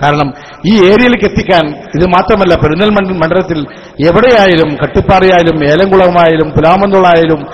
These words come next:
ആലൂരായാലും, എവിടെയാണെങ്കിലും അവിടേക്ക് എത്തിച്ചത് ആ പൊന്നു സഹോദരനാണ്. അത് പടച്ചവൻ വളരെ പെട്ടെന്ന്, മുപ്പത്തിരണ്ട് വയസ്സിലാണ്, മുപ്പത്തൊന്ന് വയസ്സിലാണ് നമ്മളെ വിട്ട് പിരിഞ്ഞു പോയത്. പ്രത്യേകം നിങ്ങളെല്ലാവരും,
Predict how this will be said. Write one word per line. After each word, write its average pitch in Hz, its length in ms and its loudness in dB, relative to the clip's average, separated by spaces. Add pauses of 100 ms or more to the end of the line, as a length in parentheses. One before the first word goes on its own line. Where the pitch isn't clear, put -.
(240)
ആലൂരായാലും, 175 640 2
എവിടെയാണെങ്കിലും 165 840 0
അവിടേക്ക് 139 340 -6
എത്തിച്ചത് 131 500 -8
ആ 127 80 -8
പൊന്നു 123 360 -6 (460)
സഹോദരനാണ്. 127 640 -2 (840)
അത് 135 60 -4 (180)
പടച്ചവൻ 151 480 -2 (800)
വളരെ 196 260 0
പെട്ടെന്ന്, 175 300 -2
മുപ്പത്തിരണ്ട് 156 440 -2
വയസ്സിലാണ്, 143 400 -2
മുപ്പത്തൊന്ന് 135 280 -2
വയസ്സിലാണ് 131 340 -2
നമ്മളെ 127 240 -4
വിട്ട് 123 160 -6
പിരിഞ്ഞു 120 240 -4
പോയത്. 120 240 -4
പ്രത്യേകം 127 460 -6
നിങ്ങളെല്ലാവരും, 135 1000 -2